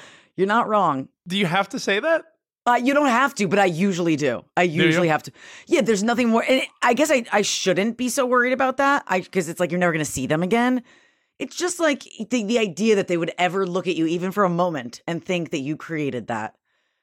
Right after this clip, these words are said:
Speaker 1: It's just
Speaker 2: Woo!
Speaker 1: on the
Speaker 2: Do
Speaker 1: yeah.
Speaker 2: not go in there.
Speaker 1: <laughs> Yeah, no, just no.
Speaker 2: I, I
Speaker 1: Eh,
Speaker 2: got,
Speaker 1: no.
Speaker 2: I got, uh, another question for you. You know how
Speaker 1: Okay.
Speaker 2: last week we talked about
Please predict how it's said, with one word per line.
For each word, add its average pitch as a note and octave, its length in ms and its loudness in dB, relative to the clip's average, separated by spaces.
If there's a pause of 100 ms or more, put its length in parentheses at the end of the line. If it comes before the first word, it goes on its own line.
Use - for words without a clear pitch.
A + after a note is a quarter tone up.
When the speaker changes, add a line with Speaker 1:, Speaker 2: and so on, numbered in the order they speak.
(100)
Speaker 1:
It's G#4 140 6
just A#4 160 6
Speaker 2:
Woo! D#3+ 60 -2
Speaker 1:
on D#3 80 0
the C#3 60 -8
Speaker 2:
Do F#3+ 260 2
Speaker 1:
yeah. F3 120 4
Speaker 2:
not C#4+ 320 4
go A3 240 6
in D4+ 120 2
there. E3+ 320 4
Speaker 1:
<laughs> G3 200 2
Yeah, G#3+ 40 -2 (360)
no, D#3+ 120 -6
just D#3 320 -8
no. B2+ 240 -6 (220)
Speaker 2:
I, C3 260 0
I - 20 0
Speaker 1:
Eh, F3 40 2
Speaker 2:
got, E3+ 280 0
Speaker 1:
no. D#3 60 -2
Speaker 2:
I E3 40 -2
got, D#3+ 240 2
uh, C#3+ 240 2
another C#3 300 0
question B2 360 -6
for B2 100 -16
you. A2+ 200 -8 (1200)
You E3 100 -6
know E3+ 80 0
how D#3+ 120 2
Speaker 1:
Okay. C#3+ 120 0
Speaker 2:
last D3 180 -2
week C3 160 -4
we C3 80 -6
talked B2 300 -4
about A2+ 340 -2